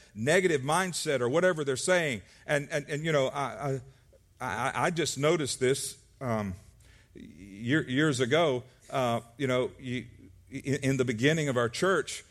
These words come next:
we, we would have people come for prayer, and, and I, I started noticing that after years, you know, it's kinda like, well, there's a,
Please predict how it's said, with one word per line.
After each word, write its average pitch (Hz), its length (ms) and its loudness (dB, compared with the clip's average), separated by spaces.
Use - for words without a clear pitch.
we, 139 200 0
we 127 160 2
would 143 140 2
have 131 160 2
people 120 340 -4
come 127 280 -2
for 117 140 -4
prayer, 139 580 2
and, 120 420 0
and 113 380 -2
I, 131 340 -4
I 135 80 0
started 123 400 0
noticing 131 560 0
that 117 200 2
after 117 240 -2
years, 131 460 2
you 135 100 -8
know, 123 80 -4
it's 120 140 -8
kinda 131 160 0
like, 120 140 -2
well, 131 100 -2
there's 139 220 -4
a, 113 80 -6